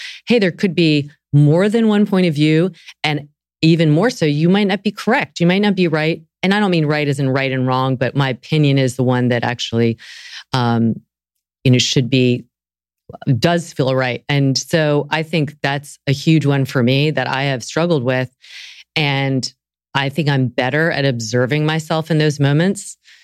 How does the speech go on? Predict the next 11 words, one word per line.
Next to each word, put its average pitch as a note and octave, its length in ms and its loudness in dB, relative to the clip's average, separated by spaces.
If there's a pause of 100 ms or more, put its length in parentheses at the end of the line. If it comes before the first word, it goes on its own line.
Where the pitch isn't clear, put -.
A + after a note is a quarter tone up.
(340)
You D3 100 4
know, C3+ 260 2
if C3+ 100 0
something C#3+ 360 -2
comes C3 340 -2
up, C#3 300 -2
I'm, C3 300 -2 (180)
and B2 380 0
I'm B2+ 240 0
just, - 280 -6
like, A#2+ 200 -4